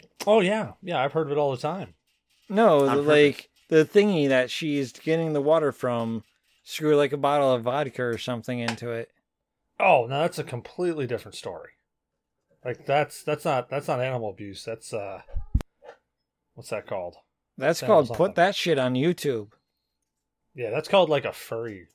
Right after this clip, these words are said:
Speaker 1: love or something like that. I don't know.
Speaker 2: I don't know. But
Speaker 1: So, have you guys
Speaker 2: Yeah.
Speaker 1: been, uh, you guys checking out the Steam Halloween sale?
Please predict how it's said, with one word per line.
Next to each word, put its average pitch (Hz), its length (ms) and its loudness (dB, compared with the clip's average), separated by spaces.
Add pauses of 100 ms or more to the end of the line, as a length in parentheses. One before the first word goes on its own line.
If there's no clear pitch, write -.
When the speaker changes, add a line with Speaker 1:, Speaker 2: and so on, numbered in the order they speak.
(280)
Speaker 1:
love 98 300 -8
or 90 80 -12
something 95 260 -16
like 90 140 -14
that. 90 180 -14
I 98 80 -14
don't 87 120 -18
know. 80 140 -20 (640)
Speaker 2:
I 123 120 -16
don't 120 300 -10
know. 107 100 -14 (3500)
But 196 320 2
Speaker 1:
So, 185 320 2 (320)
have 147 140 -4
you 170 80 -2
guys 175 240 0
Speaker 2:
Yeah. - 60 -12
Speaker 1:
been, 160 220 -6
uh, 147 180 -4
you 139 80 -6
guys 156 180 0
checking 165 260 -4
out 156 160 -8
the 131 300 -8
Steam 151 460 -8
Halloween 139 520 -6
sale? 170 480 -6